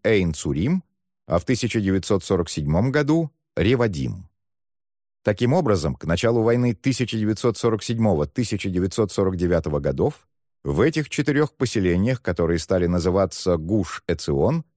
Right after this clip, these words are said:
проживало уже четыреста пятьдесят человек. В самом начале боевых действий нападения арабов на еврейские конвои, следовавшие из Иерусалима в Гуш-Эцион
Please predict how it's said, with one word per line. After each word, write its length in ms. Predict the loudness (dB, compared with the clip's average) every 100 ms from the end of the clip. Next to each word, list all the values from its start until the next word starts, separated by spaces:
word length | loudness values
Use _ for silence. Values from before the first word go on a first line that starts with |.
| _
проживало 540 | -2 0 2 2 2 2
уже 420 | 2 0 0 -2
четыреста 720 | -2 -4 -2 0 0 0 -4
пятьдесят 640 | -2 -2 0 -2 0 -2 -2
человек. 680 | -2 0 0 -2 -8 -16 _ _ _ _ _ _ _ _ _ _ _
В 60 | -2
самом 380 | 2 2 2
начале 480 | 0 0 0 2 2
боевых 380 | 0 0 0 0
действий 500 | 0 0 0 -4 -2
нападения 580 | -2 0 0 2 2 0
арабов 560 | 0 0 2 2 0
на 140 | 2 2
еврейские 560 | 2 2 0 -2 -4
конвои, 520 | 0 0 2 2 2 2
следовавшие 800 | 0 0 2 2 0 0 0 0
из 300 | 0 -2 0
Иерусалима 680 | 0 2 0 0 2 2 0
в 80 | 0
Гуш-Эцион 760 | -2 -2 -2 0 2 2 -2